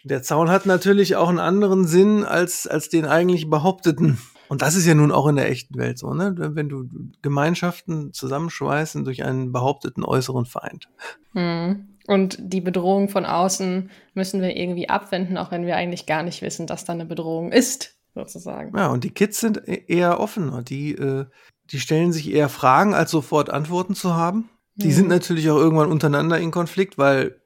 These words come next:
Speaker 1: klar kann Darius nicht einfach so mal so schnell was auf seinen Vater kommen lassen, ne?
Speaker 2: Mhm.
Speaker 1: Aber schlussendlich gehen sie dem nach. Machen also eigentlich das, was man als neugieriger Erwachsener machen sollte, anstatt schnell eine Antwort zu finden und die dann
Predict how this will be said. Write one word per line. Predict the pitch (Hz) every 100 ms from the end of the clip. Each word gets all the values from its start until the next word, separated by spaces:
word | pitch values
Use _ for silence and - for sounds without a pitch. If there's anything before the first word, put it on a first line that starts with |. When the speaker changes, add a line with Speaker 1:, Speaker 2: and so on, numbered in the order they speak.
| _ _
Speaker 1:
klar | 156 156
kann | - 139 131
Darius | 127 131 143 139 135
nicht | 143 127 -
einfach | 135 143
so | 131 135 131 127 _ _
mal | 131 123 123
so | 127
schnell | 123 139 131
was | 131
auf | 117 123
seinen | 123
Vater | 123 123 156
kommen | 170 170
lassen, | 170 180 190
ne? | 147 190 _ _
Speaker 2:
Mhm. | 240 214 196 185 220 - _ -
Speaker 1:
Aber | 123
schlussendlich | 127 147 - 120 123 -
gehen | 165 156
sie | 156
dem | 156
nach. | 156 175 147 - - _
Machen | 143 160 180
also | 147 147
eigentlich | 147 151 147
das, | 135 175 -
was | 160 156
man | 151
als | 151 - - - _
neugieriger | 143 147 160 156 147 139
Erwachsener | 123 135 202 - 151 147
machen | 151 156
sollte, | 143 190 214
anstatt | 147 151 156 151
schnell | 165 160
eine | 151
Antwort | 165 170 175 -
zu | 165
finden | 180 175 165
und | 151 147 120
die | 156 185
dann | 156 156 165 147